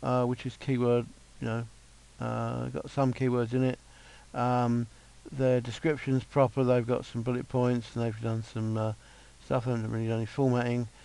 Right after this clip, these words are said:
Uh, arguably these keywords, you know, uh, could be, uh, you know, beaten or more relevant or whatever. Um, and,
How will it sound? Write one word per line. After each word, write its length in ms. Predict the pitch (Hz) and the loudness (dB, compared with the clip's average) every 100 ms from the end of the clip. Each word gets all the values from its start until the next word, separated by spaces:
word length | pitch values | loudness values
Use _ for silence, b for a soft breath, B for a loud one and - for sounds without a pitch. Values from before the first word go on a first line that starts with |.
| B B - | B B -2
Uh, 500 | 120 120 120 120 - | 0 2 2 0 2
arguably 480 | 143 131 127 127 | 2 2 2 2
these 160 | 120 123 | 2 0
keywords, 540 | - 127 120 120 113 - - - - - - | 0 0 2 0 -2 -20 -20 -20 -20 -12 -6
you 60 | |
know, 120 | 107 110 - - - - - | -4 -6 -14 -20 -20 -20 -10
uh, 360 | 120 120 117 117 208 - | -6 -4 -4 -6 -10 -10
could 180 | 123 | -8
be, 240 | 113 117 110 - b b b b - - | -4 -4 -4 -10 b b b b -20 -8
uh, 240 | 220 117 113 | -6 -4 -4
you 60 | |
know, 100 | 117 | -4
beaten 420 | 107 135 131 131 | 0 0 2 2
or 120 | 123 117 | 2 2
more 240 | 123 123 | 2 2
relevant 340 | 127 120 127 | 2 2 0
or 40 | 113 | 0
whatever. 400 | 120 117 117 110 - - - B B B B - | 0 0 0 -2 -6 -20 -20 B B B B -6
Um, 680 | 110 104 104 107 107 107 - - - - - | -2 0 0 0 -2 -4 -6 -14 -20 -16 -6
and, 1000 | 110 110 107 104 104 104 107 104 104 | -4 -2 -2 -2 -2 -2 -2 -4 -6